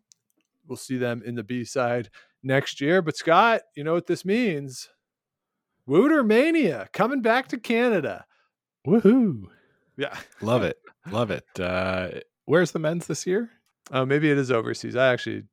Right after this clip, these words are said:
Speaker 1: don't remember.
Speaker 2: Oh, yeah, it is overseas 'cause it was in Ottawa last year.
Speaker 1: That's right. Wooter Mania is coming back to the Worlds. <laughs>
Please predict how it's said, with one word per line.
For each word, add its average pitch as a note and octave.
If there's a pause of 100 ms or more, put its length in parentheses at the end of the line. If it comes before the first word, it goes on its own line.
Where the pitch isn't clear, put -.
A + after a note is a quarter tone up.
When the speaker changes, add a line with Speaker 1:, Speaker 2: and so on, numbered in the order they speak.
Speaker 1:
don't A2+
remember. G#2 (280)
Speaker 2:
Oh, G#2
yeah, F#2+
it F#2+
is G2
overseas D#2+
'cause E2+
it D2+
was F#2+
in G#2+
Ottawa C3
last -
year. - (360)
Speaker 1:
That's E3
right. E3
Wooter D4
Mania C4+
is C3+
coming G3
back G3+
to C4
the A#3
Worlds. G#3 (640)
<laughs> -